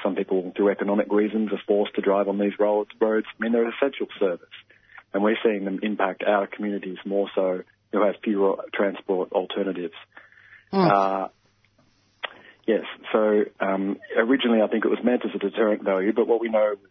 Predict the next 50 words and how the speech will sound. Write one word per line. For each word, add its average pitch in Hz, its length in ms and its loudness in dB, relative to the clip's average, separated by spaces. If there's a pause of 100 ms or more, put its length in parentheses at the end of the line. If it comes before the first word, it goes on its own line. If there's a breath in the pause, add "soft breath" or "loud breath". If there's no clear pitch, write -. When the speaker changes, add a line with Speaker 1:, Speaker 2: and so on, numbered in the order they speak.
(120)
Speaker 1:
last 123 320 2
year 98 240 -6
five 107 280 0
point 101 200 -10 (100)
three 107 400 -4 (300)
million 113 440 0
infringements 110 680 -2
were - 80 2
issued 104 320 0
in 98 140 0
Victoria, 95 580 0 (460 loud breath)
and 104 100 2
of 113 140 0
those 139 240 4
that - 100 -2
went 113 200 -2
to 117 120 0
enforcement, 104 580 -2 (140)
so 107 80 4
of 95 340 0
those 104 280 2
that - 100 0 (180)
people 104 220 -2
did 92 160 -4
nothing 98 400 -2
about, 95 460 0
there 95 100 -2
was 92 160 -2
one 117 220 0
point 113 280 0
seven 98 220 0
million 95 340 -2
that - 120 -16
went 101 120 -2
all 110 120 2
the 110 80 2
way 104 160 0
to - 120 -8
infringement 104 480 -2
warrants. 87 380 -4 (420 loud breath)
And 90 160 -4
half 135 220 2
of 151 120 -2
those 117 220 4
one 110 200 0
point 110 320 -2
seven 104 240 -2
million 101 320 -2
infringement 120 500 -2
warrants 90 360 -2